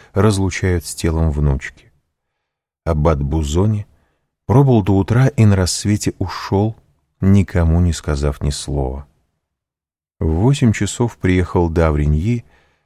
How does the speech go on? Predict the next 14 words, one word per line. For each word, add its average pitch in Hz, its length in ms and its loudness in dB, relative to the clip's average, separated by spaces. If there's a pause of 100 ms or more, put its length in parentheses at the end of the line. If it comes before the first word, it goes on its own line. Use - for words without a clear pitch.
(200)
Он 127 160 6
встретил 117 440 0
Вильфора, 98 520 0
который 85 320 0
шёл 80 260 -4
к - 60 -10
Нуартье, 80 580 0 (360)
и 101 80 2
отправился 107 640 0
вместе 87 440 0
с - 120 -4
ним, 113 180 2
чтобы 80 380 -2
узнать, 87 640 -2